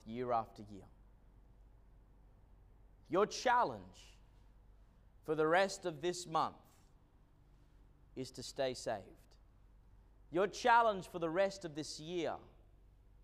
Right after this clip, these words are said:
is to obey God's word. Your challenge until Jesus' return is to stay faithful. And how are we going to do this?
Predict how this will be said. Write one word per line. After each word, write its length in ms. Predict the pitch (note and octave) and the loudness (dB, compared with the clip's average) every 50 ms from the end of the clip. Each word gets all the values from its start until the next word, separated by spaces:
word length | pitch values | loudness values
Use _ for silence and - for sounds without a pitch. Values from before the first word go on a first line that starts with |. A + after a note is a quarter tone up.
| - - - - - - | -20 -20 -20 -20 -16 -12
is 180 | C3+ C3+ B2+ - | -10 -10 -10 -10
to 220 | - C#3+ C#3+ C3+ | -6 0 0 0
obey 340 | C#3 C3+ C#3+ C#3+ C#3 C#3 C3 | 2 2 2 2 4 2 0
God's 420 | A#2+ A#2+ B2+ A#2+ A#2 G#2 - - | -2 -2 0 0 0 -2 -6 -8
word. 200 | D3 D#3 C#3+ A2+ G2 - - - - - - - - - - - - - - - - | -6 -6 -6 -6 -10 -16 -20 -20 -20 -20 -20 -20 -20 -20 -20 -20 -20 -20 -20 -18 -2
Your 280 | B2 E3 G3+ A#3 B3 A#3+ | 2 6 8 8 8 6
challenge 960 | A#3+ - - - C4 B3+ C4 B3+ A#3 F#3 D3+ C3 A#2 A#2+ A#2+ A2+ A#2 A2+ - - - - - - - - _ _ _ - - - - - - - - - - - - | 2 -4 0 2 4 4 6 6 4 4 2 0 -2 -4 -8 -10 -12 -14 -16 -20 -20 -20 -20 -20 -20 -20 _ _ _ -20 -20 -20 -20 -20 -20 -20 -20 -20 -20 -14 -10
until 320 | A#2+ C3+ C#3 - D#3 D3+ C#3 | -8 -8 -8 -4 -4 -4 -4
Jesus' 760 | B2+ A#2 A#2 B2+ E3 F#3 G#3 G#3 E3 E3+ F#3 F#3 F3 D#3 - D#3+ | -4 -8 -6 -4 -2 -2 -2 -4 -6 -6 -8 -8 -10 -8 -8 -8
return 680 | D#3 D3+ - - F3+ G3 F#3 E3+ C#3 A#2+ A#2+ A#2 A#2 - | -8 -8 -8 -8 -6 -4 -4 -4 -4 -4 -6 -8 -10 -12
is 140 | G#2 A#2+ - | -14 -16 -16
to 120 | - - A2+ | -16 -18 -18
stay 300 | - - C3+ A#2+ A2+ G#2+ - - - - | -10 -6 -6 -4 -4 -6 -10 -18 -6 -2
faithful. 440 | F#3+ F3 D#3+ - - - - G2+ F#2 - - - - - - - - - - - - - - - - - - - - - - - - - - - - - - - - - - - - - - - - - - - - - - - - - - - - - - - - - - - - - - - - - - - - - - - - - - - - - - - - - - - - - - - - - - - - | -2 -2 -2 -4 -8 -14 -18 -18 -20 -20 -20 -20 -20 -20 -20 -20 -20 -20 -20 -20 -20 -20 -20 -20 -20 -20 -20 -20 -20 -20 -20 -20 -20 -20 -20 -20 -20 -20 -20 -20 -20 -20 -20 -20 -20 -20 -20 -20 -20 -20 -20 -20 -20 -20 -20 -20 -20 -20 -20 -20 -20 -20 -20 -20 -20 -20 -20 -20 -20 -20 -20 -20 -20 -20 -20 -20 -20 -20 -20 -20 -20 -20 -20 -20 -20 -20 -20 -20 -20 -20 -20 -20 -20 -20 -20 -20 -20 -20 -20 -18 -16
And 80 | G#2+ G#2+ | -12 -2
how 160 | A#2+ D3+ E3 | 2 4 4
are 40 | F3 | 4
we 100 | E3+ D#3+ | 4 0
going 240 | E3+ E3+ E3+ E3 D#3+ | 0 0 0 -2 -4
to 40 | |
do 200 | D3 D3 D3 B2+ | -6 -4 -4 -6
this? 320 | G2+ F#2+ - - - - | -6 -8 -14 -18 -20 -20